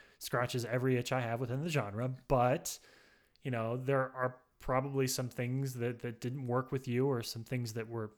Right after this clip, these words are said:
maybe lost in translation. So, you know, Matt, you were saying earlier that I had to read books to understand this. You know, what are some stuff that you think maybe gets lost in translation for,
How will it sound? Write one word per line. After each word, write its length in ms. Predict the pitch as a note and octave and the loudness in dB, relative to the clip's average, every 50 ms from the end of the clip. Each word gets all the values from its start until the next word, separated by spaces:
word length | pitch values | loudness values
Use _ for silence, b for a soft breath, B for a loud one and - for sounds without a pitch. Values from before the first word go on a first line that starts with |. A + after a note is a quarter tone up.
| _ | _
maybe 200 | B2 A#2 A#2+ A#2 | -4 -2 0 0
lost 360 | A2+ A2+ A2 A2 - - - A2+ | 0 0 -2 -4 -4 -6 -8 -10
in 60 | A2 | -8
translation. 680 | G#2+ A2 A2 G#2+ - D3+ F3+ F3+ F3 - B2 G#2+ G2+ | -6 -6 -6 0 2 4 4 4 2 0 -4 -4 -6
So, 300 | G2+ - - A#2+ A2 G#2 - _ | -6 -4 -4 -2 -4 -4 -6 _
you 80 | - G2 | -12 -12
know, 80 | - - _ - | -12 -12 _ -2
Matt, 220 | C#3 B2+ C3 - - | 0 0 0 0 0
you 100 | D3 C#3 | 0 2
were 100 | C3+ C3 | 2 2
saying 320 | - - C3+ B2+ B2+ C3 - | 2 2 0 0 -2 -2 2
earlier 340 | D3+ D#3 D3+ C#3+ C#3 C3 C3 | 4 6 6 8 8 8 6
that 100 | A#2+ A#2+ | 6 4
I 200 | A#2 A#2 A#2 A2+ b b b b | 2 0 0 -2 b b b b
had 200 | b - C#3+ C3+ | b 4 4 4
to 80 | C3 A#2+ | 4 4
read 220 | B2 B2 A#2+ A2+ | 2 2 2 2
books 220 | B2+ C#3+ C#3+ - - | 2 2 2 2 -2
to 80 | - B2 | -2 -2
understand 560 | A#2+ A2 A2 - - - D3 E3 F3+ D#3+ A#2+ | -2 -2 -4 -4 -2 -2 0 0 0 0 0
this. 300 | A2 A2+ B2+ B2+ - - b b b b b b b b b | 0 -2 -2 -4 -6 -8 b b b b b b b b b
You 60 | C#3 | 0
know, 60 | C#3 | 0
what 200 | C3+ C3+ C#3+ E3+ | 2 4 4 6
are 80 | F#3 F3+ | 6 4
some 180 | F3 - E3 D3+ | 2 0 -2 -4
stuff 300 | - - D#3+ D3 - - | -2 0 0 -2 -2 -4
that 100 | D3 D3 | -8 -4
you 140 | D3 C#3+ | -4 -4
think 240 | C3 - D3+ C3 A#2+ | -2 -2 -2 -2 -2
maybe 400 | B2+ B2 C3 C#3+ C#3+ C#3+ D3 C#3 | 0 2 2 4 4 4 4 2
gets 300 | C3 C3 B2+ B2+ - - | 2 0 -2 -2 -4 -6
lost 320 | B2 A#2 A#2+ A#2 - - B2 | -6 -4 -4 -4 -6 -8 -8
in 40 | |
translation 580 | G#2+ A2 A#2 A2+ - F#3 A#3+ A3 - - D3 C3 | -6 -6 -4 -2 0 0 2 2 0 -2 -2 -4
for, 420 | C3 - - C3 B2+ B2+ A#2+ A2 | -4 -2 -2 0 2 2 0 -2